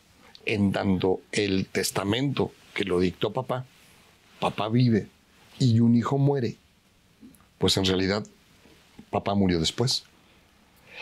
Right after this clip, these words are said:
Entonces, el testamento tendrá que decir, "Oye, Juan, mi hijo",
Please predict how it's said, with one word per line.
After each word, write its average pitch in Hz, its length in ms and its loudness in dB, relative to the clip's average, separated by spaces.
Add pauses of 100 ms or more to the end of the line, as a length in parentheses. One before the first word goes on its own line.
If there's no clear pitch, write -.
(180)
Entonces, - 340 -6
el 110 160 -4
testamento 110 520 0
tendrá 95 340 -2
que - 100 -4
decir, 92 320 0 (680)
"Oye, 95 260 0
Juan, 120 400 0
mi 143 220 2
hijo", 113 340 -2